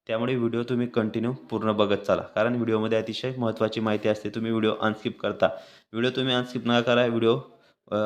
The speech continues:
पॉज करून पाहता तुम्ही, तर व्हिडिओ पूर्ण बघत चाला व्हिडिओमध्ये अतिशय.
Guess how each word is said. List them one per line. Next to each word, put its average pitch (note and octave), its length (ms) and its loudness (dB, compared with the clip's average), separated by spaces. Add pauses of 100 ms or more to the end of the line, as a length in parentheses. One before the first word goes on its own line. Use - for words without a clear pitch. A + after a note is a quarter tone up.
(560)
पॉज A#2+ 160 0 (180)
करून A#2+ 180 2
पाहता A#2 420 2
तुम्ही, A2+ 320 -4
तर A#2 60 0
व्हिडिओ A2+ 240 0
पूर्ण B2 320 -2
बघत A2 280 2
चाला F2 220 0
व्हिडिओमध्ये A2 600 -6
अतिशय. A#2+ 500 -8